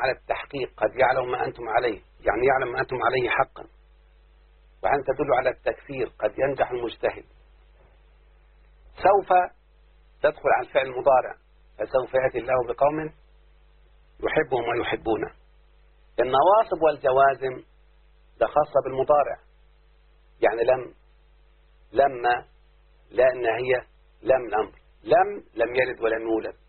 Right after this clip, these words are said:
لما ولما يدخل الإيمان في قلوبكم،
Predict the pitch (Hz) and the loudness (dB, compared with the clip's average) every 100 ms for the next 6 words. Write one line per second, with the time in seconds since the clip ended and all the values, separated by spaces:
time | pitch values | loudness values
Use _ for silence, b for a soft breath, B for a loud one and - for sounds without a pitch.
0 | _ _ _ - 143 190 190 196 202 _ | _ _ _ -2 0 2 2 2 0 _
1 | _ - 127 131 127 131 - 117 120 123 | _ -4 -4 2 0 0 -4 -6 -4 -4
2 | 117 117 113 110 110 104 - | -4 -8 -10 -4 -2 -2 -8